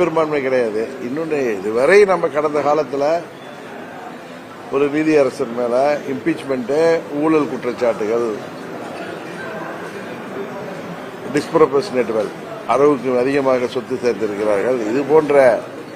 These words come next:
கரப்ஷன் சம்பந்தமான குற்றச்சாட்டுகள் வரும்பொழுது தான் இம்பீச்மெண்ட் எல்லாம் கொண்டு வரப்பட்டிருக்கிறது. இது புதிதாக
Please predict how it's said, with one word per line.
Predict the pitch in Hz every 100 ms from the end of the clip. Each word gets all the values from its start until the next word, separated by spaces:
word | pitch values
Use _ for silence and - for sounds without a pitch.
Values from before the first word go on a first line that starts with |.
| - - - - - - -
கரப்ஷன் | 160 208 - 240 202
சம்பந்தமான | 196 185 180 175 165 160 143 135 120 120 - - - - - -
குற்றச்சாட்டுகள் | 131 165 - 151 139 135
வரும்பொழுது | 131 135 131 127
தான் | 185 180
இம்பீச்மெண்ட் | 156 185 - 151 147 135
எல்லாம் | 151 147 127 117
கொண்டு | 123 135
வரப்பட்டிருக்கிறது. | 123 104 98 95 90 90 104 135 - - - - - - 143
இது | 151 -
புதிதாக | 190 233 240